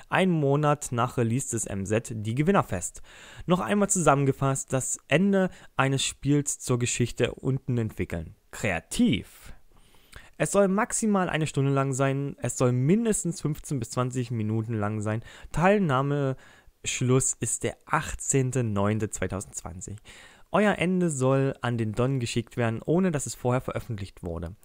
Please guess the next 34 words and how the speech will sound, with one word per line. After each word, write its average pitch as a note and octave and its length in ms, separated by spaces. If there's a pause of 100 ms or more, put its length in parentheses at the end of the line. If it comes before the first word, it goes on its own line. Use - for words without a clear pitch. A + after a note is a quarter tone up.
(300)
Ihr B2 120
könnt F3 420 (320)
euch B2+ 360
deswegen B2 600
mit G#2 180
ihm A2 160
auseinandersetzen. F#2 840 (280)
Die B2+ 100
Spiele A3+ 340
könnt F#3+ 260
ihr F3 60
dann D#3 140
live, C3+ 540
wenn D3+ 200
ich - 160
sie E3 120
spiele, D3+ 640 (420)
auch B2+ 220
gerne D3 240
veröffentlichen. D#3+ 920 (880)
Und A#2 160
von B2 140
mir B2+ 140
aus B2 120
auch A2+ 160
die G#2+ 320
Links C#3 340
zum B2+ 100
Beispiel A#2 280
bei A2 60
mir A2+ 180
in G#2 80
den G2+ 100
Discord-Server, C3 800